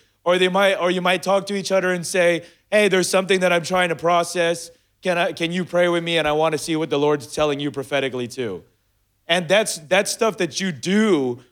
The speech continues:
when you're in a relationship that's burning for God. It may be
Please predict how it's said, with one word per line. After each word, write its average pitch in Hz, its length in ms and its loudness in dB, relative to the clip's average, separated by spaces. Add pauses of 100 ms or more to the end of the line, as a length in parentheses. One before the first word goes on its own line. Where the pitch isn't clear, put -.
when 180 200 0
you're 185 160 0
in 180 140 0
a 170 60 2
relationship 165 760 0
that's 147 180 -2
burning 151 380 -2
for 131 200 -10
God. 104 440 -4 (340)
It 175 140 2
may 180 380 2
be 202 180 0